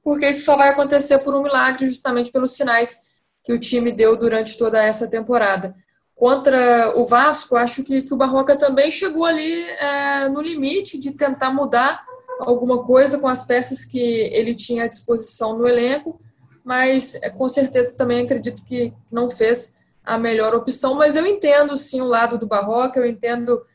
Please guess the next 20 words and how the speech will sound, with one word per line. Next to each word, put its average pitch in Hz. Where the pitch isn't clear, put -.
o 208
lado 214
do 208
treinador 220
de 240
tá 240
ouvindo 262
também 247
muita 285
coisa, 240
é, 208
de 226
fora, 262
muita 247
coisa 240
vinda 233
dos 240
torcedores, 247
muitas 269
reclamações 262